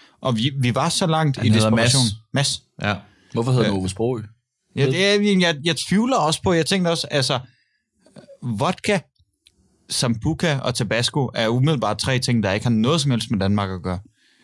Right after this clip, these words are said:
Speaker 1: Og jeg tvivler på, hvis Sprogø har drukket det i øvrigt.
Speaker 3: Hvad siger du? Vodka, tabasco og hvad?
Speaker 1: Sambuca.
Speaker 3: Sambuca.
Speaker 1: Noget grækerfis og noget russerfis og noget mexikanerfis. Det er,
Speaker 3: Skal man
Speaker 1: men
Speaker 3: sætte ild til det?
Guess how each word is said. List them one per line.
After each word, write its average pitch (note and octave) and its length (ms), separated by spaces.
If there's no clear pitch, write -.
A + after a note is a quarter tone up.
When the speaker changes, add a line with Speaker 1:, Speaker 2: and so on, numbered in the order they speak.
Speaker 1:
Og - 80
jeg A2+ 100
tvivler D#3+ 300
på, C3 240
hvis A2 100
Sprogø A#2+ 260
har A2 80
drukket A#2+ 300
det A#2 80
i G2+ 40
øvrigt. F#2 240
Speaker 3:
Hvad B2+ 80
siger C3 120
du? B2 120
Vodka, D3 320
tabasco C3 480
og B2 80
hvad? B2 400
Speaker 1:
Sambuca. C3 380
Speaker 3:
Sambuca. C3 500
Speaker 1:
Noget B2 200
grækerfis D3 600
og C3+ 60
noget B2 160
russerfis B2+ 600
og A#2 60
noget A2 140
mexikanerfis. A2 840
Det B2 100
er, B2+ 180
Speaker 3:
Skal - 140
man B2+ 60
Speaker 1:
men D3 80
Speaker 3:
sætte B2 160
ild F#3 100
til C#3 140
det? C3+ 80